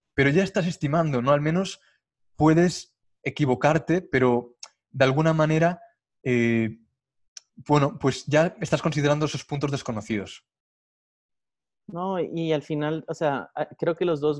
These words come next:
Speaker 2: lo-, los dos bandos tienen sus puntos a favor, ¿no? Al final, el tema de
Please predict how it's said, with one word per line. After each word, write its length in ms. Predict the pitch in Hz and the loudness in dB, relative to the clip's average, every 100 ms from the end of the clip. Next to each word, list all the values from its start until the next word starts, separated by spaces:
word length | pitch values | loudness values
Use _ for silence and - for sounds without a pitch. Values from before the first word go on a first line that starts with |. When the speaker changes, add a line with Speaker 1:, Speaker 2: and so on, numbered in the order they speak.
| - | -4
Speaker 2:
lo-, 220 | 135 127 | -4 -4
los 160 | 131 131 | -4 -2
dos 160 | 143 139 | 0 2
bandos 340 | 151 165 160 | 2 0 -4
tienen 260 | 156 151 151 | -4 -4 -4
sus 180 | 143 | -8
puntos 420 | - - 135 147 151 | -12 -14 -8 -6 -6
a 60 | |
favor, 480 | - 117 113 127 113 | -4 -2 0 0 -2
¿no? 200 | 123 185 _ _ _ _ - - | -8 -12 _ _ _ _ -10 -6
Al 140 | 143 | -6
final, 500 | - 151 151 185 226 _ _ | -4 -4 -2 -4 -6 _ _
el 180 | 151 147 | -6 -2
tema 280 | 160 165 185 | -2 0 -2
de 440 | 175 160 147 - | 0 0 0 -6